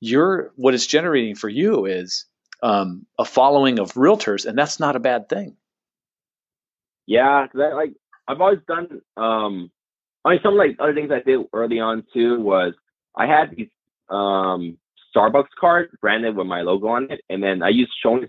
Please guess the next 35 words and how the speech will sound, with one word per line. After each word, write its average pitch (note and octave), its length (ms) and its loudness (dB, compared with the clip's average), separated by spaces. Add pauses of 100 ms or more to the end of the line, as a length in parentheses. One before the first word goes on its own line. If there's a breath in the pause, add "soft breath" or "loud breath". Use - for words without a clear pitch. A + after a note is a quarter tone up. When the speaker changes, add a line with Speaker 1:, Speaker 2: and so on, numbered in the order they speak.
(120)
Speaker 2:
Sweet, F#2 300 0 (380)
where G#2+ 320 4
it A2 160 0
would A2 200 -2
send A#2+ 320 -4
a G#2+ 160 -8
survey A2 320 2
out F#2 280 -2
for G2 100 -2
everyone G2+ 300 -4 (540)
who A2+ 100 -4
showed A2 180 2
my F#2+ 140 2
properties, B2+ 480 0 (200)
and, G2+ 120 -10 (100)
and A#2 240 0
if C#3+ 200 0
they, B2 300 2
you C3+ 80 -8
know, F#2+ 220 -8 (240)
answered G#2 280 -2
the - 100 0
five G2 200 2
questions G2 380 -2
really F#2 160 -2
quick, A2+ 280 0 (340 soft breath)
they're, G#2+ 500 2 (100)
um, F2 580 -4 (280)
enter-, A2+ 360 -2 (120)
entered A2+ 300 0
into G#2+ 240 0
a E2+ 60 -6 (340)
random G2 440 0
raffle F#2 460 -2
drawing E2 480 -4